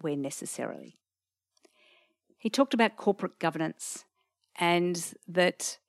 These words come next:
corporate culture and governance isn't set and forget,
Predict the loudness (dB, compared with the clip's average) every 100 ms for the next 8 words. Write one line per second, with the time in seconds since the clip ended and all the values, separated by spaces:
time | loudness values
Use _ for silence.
0 | _ _ _ _ 2 8 8 6 0 2
1 | 2 2 0 0 2 2 2 0 -4 -4
2 | -4 -4 0 -2 -2 -6 -2 2 2 0